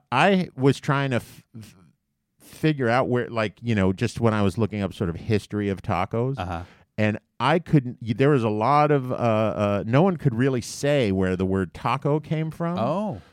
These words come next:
Speaker 1: They, they, like, some of it they say could go back as far as, 'cause there were things like tacos
Speaker 2: Uh-huh.
Speaker 1: in, in, during the Aztec times.
Speaker 2: Okay.
Speaker 1: Uh, but then I found this one,
Speaker 2: It
Speaker 1: this
Speaker 2: ju-, probably just comes from toca.
Speaker 1: No.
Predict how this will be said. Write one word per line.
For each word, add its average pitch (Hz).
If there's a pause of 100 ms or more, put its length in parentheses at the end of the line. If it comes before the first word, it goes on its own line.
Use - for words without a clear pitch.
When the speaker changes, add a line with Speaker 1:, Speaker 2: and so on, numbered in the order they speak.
(140)
Speaker 1:
They, 113
they, 113
like, 113
some 135
of 120
it 117
they 117
say 113
could 92
go 107
back 110
as 95
far 110
as, 92 (240)
'cause 107
there 110
were 113 (100)
things 127
like 120
tacos 127
Speaker 2:
Uh-huh. 104
Speaker 1:
in, 107
in, 98
during 101
the 98
Aztec 117
times. 143
Speaker 2:
Okay. 107 (220)
Speaker 1:
Uh, 113
but 135
then 220
I 233
found 185
this 156
one, 147
Speaker 2:
It 147
Speaker 1:
this 131
Speaker 2:
ju-, 202
probably 170
just 156
comes 165
from 139
toca. 185 (1120)
Speaker 1:
No. 101